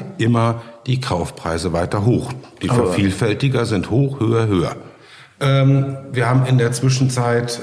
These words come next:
Speaker 1: äh, haben wir eine Pandemie hinter uns, passiert ist gar nichts. Ja, wir haben dann eine Phase gehabt, wo Zinssteigerungserwartungen, sagen wir, kamen, es ist nichts passiert. Ja.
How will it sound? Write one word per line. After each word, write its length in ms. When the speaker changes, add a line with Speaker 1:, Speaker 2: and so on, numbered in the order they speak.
Speaker 1:
äh, 540
haben 240
wir 180
eine 180
Pandemie 540
hinter 280
uns, 300
passiert 360
ist 140
gar 240
nichts. 680
Ja, 320
wir 120
haben 180
dann 140
eine 240
Phase 400
gehabt, 480
wo 320
Zinssteigerungserwartungen, 1600
sagen 200
wir, 80
kamen, 720
es 60
ist 320
nichts 280
passiert. 580
Ja. 200